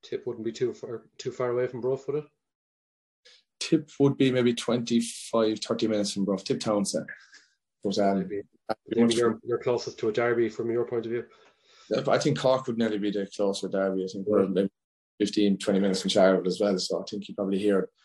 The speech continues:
Speaker 2: the Cork lads chirping more than the Tip lads. So, um, ah, look, it's, it's great crack. You've lads I'm working here in, in, in Limerick as well, and you've people working in from Clare, live working here from Clare, Tip, Cork. So there is in, there's great banter between us all.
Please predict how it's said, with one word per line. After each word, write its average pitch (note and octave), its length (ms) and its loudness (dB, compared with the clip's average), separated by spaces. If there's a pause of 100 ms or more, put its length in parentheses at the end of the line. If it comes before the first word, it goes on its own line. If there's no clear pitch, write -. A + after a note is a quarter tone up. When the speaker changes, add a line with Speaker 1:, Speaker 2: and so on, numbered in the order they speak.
(380)
Speaker 2:
the A2+ 80 -10
Cork G2+ 300 2
lads G2 180 2
chirping G2+ 320 0
more G2 180 4
than G2 100 -2
the F#2 80 0
Tip G2+ 260 -2
lads. G2+ 320 -10 (140)
So, E2+ 340 -4 (500)
um, F2+ 360 0 (280)
ah, A#2 180 6
look, A2+ 180 6
it's, G2 120 -2
it's G#2 140 4
great G#2+ 240 4
crack. G#2+ 300 4
You've G2 100 0
lads G#2 240 0
I'm G2+ 160 0
working G#2 240 -4
here G#2 220 0
in, G2 100 -4
in, G2 160 -6
in G2 220 -2
Limerick G2 280 -2
as F#2+ 80 -4
well, G2+ 200 0
and G2 100 -8
you've F#2+ 80 -12
people G2+ 240 -12
working G2+ 300 -2
in F#2+ 120 -10 (460)
from G2+ 220 2
Clare, G2+ 320 8
live G#2 260 8
working A2+ 240 4
here A2+ 160 8
from G#2+ 160 -2
Clare, A2+ 540 6 (520)
Tip, A2+ 280 0 (160)
Cork. G#2 320 4
So G2+ 240 -2
there G#2+ 160 -2
is - 320 -6
in, F#2+ 180 0 (160)
there's G2 140 2
great G#2+ 260 6
banter G2+ 240 4
between G2+ 220 2
us G2 120 2
all. F#2+ 320 4